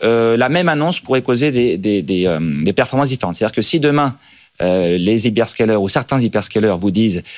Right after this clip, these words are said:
euh, « Finalement, j'ai fait mes investissements, je, je calme un petit peu le, le rythme d'investissement »,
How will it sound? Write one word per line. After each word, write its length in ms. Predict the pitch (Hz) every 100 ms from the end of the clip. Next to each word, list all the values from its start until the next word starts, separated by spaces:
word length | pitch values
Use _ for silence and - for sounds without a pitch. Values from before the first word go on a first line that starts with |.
| -
euh, « 100 | 85
Finalement, 520 | 90 117 117 120 127 107 - - _ -
j'ai 180 | 98 123
fait 160 | -
mes 140 | 143 127
investissements, 540 | 120 - 117 127 123
je, 160 | 110 104
je 120 | 113
calme 300 | - 139 113
un 80 | 104
petit 140 | 113
peu 220 | 107 113
le, 300 | 92 87 80
le 200 | - 92
rythme 260 | 98 143 -
d'investissement », 560 | 95 95 95 127 165